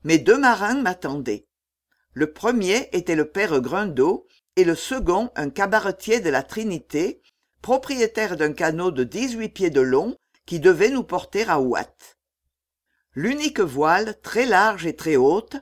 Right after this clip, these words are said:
fut hissée. L'eau frétilla contre la proue. Nous étions partis. Le soleil n'était pas encore levé. L'ombre des hautes rives se projetait sur la rivière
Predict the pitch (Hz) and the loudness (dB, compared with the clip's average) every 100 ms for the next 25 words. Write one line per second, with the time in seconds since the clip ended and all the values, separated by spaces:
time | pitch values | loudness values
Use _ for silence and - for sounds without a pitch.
0 | _ - - 247 - 160 - - 95 - | _ -16 -8 -8 -6 -10 -8 -8 -10 -10
1 | _ _ _ _ _ _ _ 127 170 285 | _ _ _ _ _ _ _ 2 4 4
2 | - - 247 - 208 190 240 202 - 160 | 0 -4 -4 -2 0 0 -2 -6 -6 -2
3 | 143 - - 113 - _ _ _ _ - | -4 -4 -12 -12 -12 _ _ _ _ -6
4 | 143 180 180 240 247 180 - - 113 110 | -4 -2 -2 -2 -2 -4 -6 -12 -12 -12
5 | _ _ _ _ _ _ _ _ - 151 | _ _ _ _ _ _ _ _ -6 -6
6 | 170 208 202 202 254 202 156 139 180 220 | -2 0 2 2 2 -2 -2 -2 -2 -4
7 | 214 - 202 214 165 147 117 110 - _ | -6 -6 -6 -4 -4 -4 -4 -8 -8 _
8 | _ _ _ _ _ _ 123 156 240 269 | _ _ _ _ _ _ -4 0 0 -2
9 | 196 156 147 156 247 254 220 185 226 233 | -4 -2 2 2 2 0 -2 -2 -4 -4
10 | - 165 - 175 202 190 196 220 170 160 | -6 -10 -6 -4 -4 -4 -4 -4 -6 -6
11 | 147 151 123 123 147 208 247 | -4 -4 -2 -2 -2 -2 -6